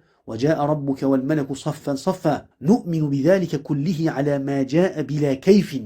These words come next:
Ebu Uthman Sabuni şöyle diyor: Allah Subhanahu ve Teala'nın dünya semasına indiğini anlatan hadisleri, ayetleri zikrettikten sonra şöyle diyor. "Nu'minu bizalike kullihi ala ma caa bila keyfin." Biz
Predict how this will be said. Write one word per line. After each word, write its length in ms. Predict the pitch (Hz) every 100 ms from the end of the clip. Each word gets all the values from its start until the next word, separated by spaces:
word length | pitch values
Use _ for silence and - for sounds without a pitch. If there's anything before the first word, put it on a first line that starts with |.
| 95 _ -
Ebu 140 | 123
Uthman 360 | 135 139 156 214
Sabuni 460 | - 175 160 185
şöyle 320 | 208 196 170 131
diyor: 320 | 95 80 _ _ _ _
Allah 280 | 135 165 208
Subhanahu 600 | - 156 180 170 156 160
ve 80 | 156
Teala'nın 480 | 160 165 170 185
dünya 340 | 143 147 165 175
semasına 580 | - 156 156 147 156 170
indiğini 760 | 147 147 139 147 151 156 180
anlatan 420 | 143 143 143 156
hadisleri, 480 | 156 143 139 - 151
ayetleri 480 | 135 139 131 151 139
zikrettikten 580 | 123 117 135 120 - 214
sonra 480 | 180 180 240 254 - _
şöyle 300 | - 202 160
diyor. 220 | 113 - _ - -
"Nu'minu 580 | 151 269 233 196 180 165
bizalike 640 | 156 175 196 170 151 151
kullihi 500 | - 147 170 165 165
ala 260 | 131 151 147
ma 260 | 147 143
caa 560 | 131 170 190 190 214 -
bila 400 | 113 147 156 139
keyfin." 600 | 170 190 165 202 202 - - _
Biz 340 | 147 254 -